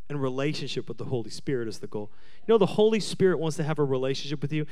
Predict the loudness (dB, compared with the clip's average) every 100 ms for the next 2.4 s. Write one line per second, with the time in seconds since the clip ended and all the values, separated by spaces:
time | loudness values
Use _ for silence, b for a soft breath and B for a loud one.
0 | B -6 2 4 6 4 2 0 0 0
1 | -2 -2 0 2 2 2 0 0 0 2
2 | 2 4 2